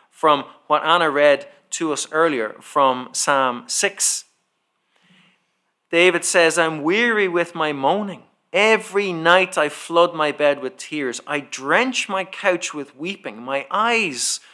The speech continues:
waste away because of grief." And he asks,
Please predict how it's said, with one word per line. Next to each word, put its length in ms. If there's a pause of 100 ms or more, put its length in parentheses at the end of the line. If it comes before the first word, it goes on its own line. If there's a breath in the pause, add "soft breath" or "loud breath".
(180 soft breath)
waste 760 (180)
away 640 (300)
because 420
of 160
grief." 580 (840)
And 120
he 160
asks, 420